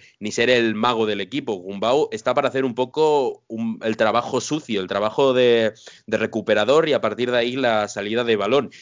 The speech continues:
Y yo creo que en, en ese, en ese aspecto, en esas tareas que se le designan y que son las que por sus características como jugador y por su demarcación en el campo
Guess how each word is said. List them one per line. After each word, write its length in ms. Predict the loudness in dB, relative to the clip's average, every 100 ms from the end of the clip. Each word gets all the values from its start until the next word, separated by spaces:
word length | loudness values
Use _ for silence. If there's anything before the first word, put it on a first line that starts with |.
| -16
Y 100 | -8
yo 140 | -4
creo 100 | -2
que 80 | 0
en, 80 | 0
en 400 | 0 -2 -6 -8
ese, 560 | -8 -6 -4 -2 -4 -6
en 100 | -6
ese 540 | -4 -2 0 0 0 0 -2 -4
aspecto, 680 | -6 -8 0 0 0 -4 -4 -6 -20 -16
en 140 | -10
esas 340 | -8 -4 -4 0
tareas 480 | 0 2 0 -2 -8
que 140 | -10
se 160 | -8 -6
le 380 | -4 -4 -4
designan 640 | -6 -6 -4 -2 -2 -6 -12 -20 _
y 100 | -16
que 500 | -6 -2 0 -2 -4 -6
son 240 | -6 -2
las 160 | -2 0
que 280 | 0 0
por 180 | -2 -6
sus 120 | -8
características 720 | -6 -6 -4 -8 -6 -2 -2 -2
como 220 | -4 -4
jugador 420 | 0 2 4 2
y 60 | 0
por 120 | -6
su 120 | -6
demarcación 460 | -6 -6 -6 -6 -4
en 60 |
el 100 | -2
campo 380 | 0 0 -4